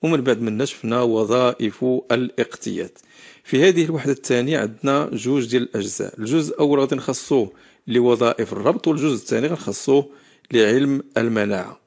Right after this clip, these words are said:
في وظائف الربط غندرسوا جوج ديال الأجهزة اللي كيمكنوا من هذا التواصل أو الربط بين مجموع الأعضاء الموجودة داخل الجسم، وأيضا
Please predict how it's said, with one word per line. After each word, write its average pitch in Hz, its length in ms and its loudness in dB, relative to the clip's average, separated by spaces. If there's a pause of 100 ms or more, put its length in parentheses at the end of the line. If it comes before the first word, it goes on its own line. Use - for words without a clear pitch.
(500)
في - 200 -2
وظائف 135 500 2
الربط 127 320 -2
غندرسوا 123 600 -2 (120)
جوج 127 240 2
ديال 127 180 4
الأجهزة 98 600 -4 (440)
اللي 120 120 0
كيمكنوا 127 540 0
من 127 160 0
هذا 123 80 2
التواصل 135 800 2 (120)
أو 117 160 4
الربط 147 460 0
بين 113 480 0 (340)
مجموع 117 440 0
الأعضاء 110 520 0
الموجودة 120 680 0
داخل 120 380 2
الجسم، 151 400 -2
وأيضا 135 420 2